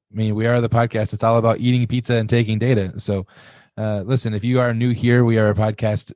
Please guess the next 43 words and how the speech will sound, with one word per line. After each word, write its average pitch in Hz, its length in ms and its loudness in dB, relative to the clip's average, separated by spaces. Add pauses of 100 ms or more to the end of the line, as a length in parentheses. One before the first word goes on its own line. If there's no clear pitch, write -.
uh, 98 300 -2
centered 156 480 2
around 123 280 2
nutritional 127 380 2
behavior. 117 420 0
So 113 340 0 (360)
what 123 140 -2
that 120 180 2
means 131 420 2
is 117 220 -4
Tony 135 260 2
and 123 80 0
I, 117 320 -2
uh, 107 300 -4
own 113 160 0
a 110 40 -2
company 113 360 -4
that 101 100 -4
is 104 220 -6
nut-, 101 140 -8 (180)
nutritional 120 560 0 (160)
coaching 170 420 2
from 139 180 2
a 117 60 2
behavioral 123 500 0
lens. 131 360 -2
We 120 100 0
both 113 220 -2
have 107 320 -2
a 101 160 0
background 104 840 -2
and 107 320 -4
advanced 107 440 -6
degrees 107 640 -2 (380)
and 160 140 2
certifications 151 720 2
in 107 100 -2
a 101 40 2
field 113 280 -2
called 107 160 -2
applied 110 340 -2
behavior 104 320 0
analysis. 151 580 -4